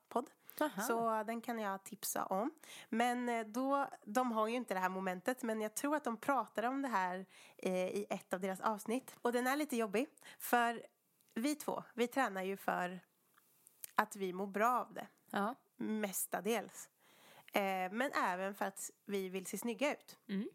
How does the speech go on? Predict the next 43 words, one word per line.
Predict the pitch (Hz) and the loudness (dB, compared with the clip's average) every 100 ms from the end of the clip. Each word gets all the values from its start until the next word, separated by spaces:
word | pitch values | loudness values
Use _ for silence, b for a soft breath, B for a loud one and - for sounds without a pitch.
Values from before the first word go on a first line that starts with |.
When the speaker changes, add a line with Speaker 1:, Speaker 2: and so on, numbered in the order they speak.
| - - | -14 -6
Speaker 1:
För | 220 | -2
det | 226 | 0
är | 185 | 0
ju | 208 233 - | 0 -2 -2
också | 202 - 190 | -6 -4 -4
människors | 196 185 - 190 - - B B B B | -2 -6 -6 -8 -6 -10 B B B B
primära | - 220 196 175 175 175 - | -4 -2 -2 -2 -2 -2 -6
tan-, | - 185 - | -2 -2 0
eh, | 202 - | -6 -2
tanke | 202 175 - 202 | -2 -2 -2 0
när | 196 | 0
det | 185 | -2
kommer | - - | -6 -6
till | 196 | -2
träning. | 196 190 202 - 202 | -2 0 -4 -6 0
Speaker 2:
Mm. | 196 | 0
Speaker 1:
Att | 339 | 2
man | 190 | -2
vill | 185 185 | -2 -4
vara | |
snygg. | 185 233 277 - B B B B B - | -2 -2 -2 -8 B B B B B 4
Ja, | 247 311 | 4 4
och | - 262 | 2 0
då | 285 294 294 | 4 4 4
<laughs> | - - 302 302 285 285 | 0 2 2 4 2 2
så | 247 | 2
är | 220 | 2
den | 208 196 196 | 2 0 -2
så | 208 | -2
bra | 202 233 254 | 2 4 4
här | 202 | 0
då. | 190 - | -2 -2
Att, | 202 - - | -4 -2 0
ehm, | 202 202 208 B B B B B B - | 0 0 -8 B B B B B B -4
skulle | - 302 302 | 0 2 2
du | 214 311 - _ _ _ _ _ - - - - _ | 2 0 -6 _ _ _ _ _ -20 -20 -20 -20 _
alltid | 277 277 220 _ 269 320 - _ | 6 6 0 _ 0 0 -4 _
träna | 294 262 196 202 254 311 - | 2 2 0 0 -2 -2 -2
men | 247 | -2
inte | 240 208 208 | 0 -4 -6
få | 196 | -6
något | 190 202 | -6 -6
resultat? | 190 185 196 220 - | -8 -2 0 0 -6